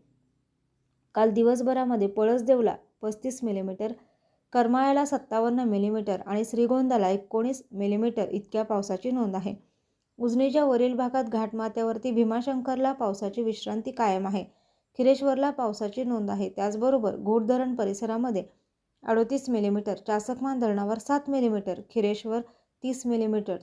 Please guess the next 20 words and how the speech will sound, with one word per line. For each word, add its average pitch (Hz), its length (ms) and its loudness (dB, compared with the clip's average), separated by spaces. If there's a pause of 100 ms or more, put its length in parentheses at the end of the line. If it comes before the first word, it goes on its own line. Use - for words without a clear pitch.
तर 208 80 -4
दिवे 220 280 4
धरण 247 280 2
परिसरामध्ये 208 760 -2 (720)
चोवीस 254 360 2
मिलीमीटर 214 560 0
इतक्या 220 260 -4
पावसाची 208 460 -4
नोंद 226 240 0
झालेली 202 320 2
आहे. 190 180 -2
इतर 262 320 -2
ठिकाणी 277 400 0
तुरळक 214 280 2
पाऊस 208 320 -2
वगळता 214 480 0
कुठेही 226 460 -4
पावसाची 208 540 -2
नोंद 208 220 -2
नाही. 196 300 -4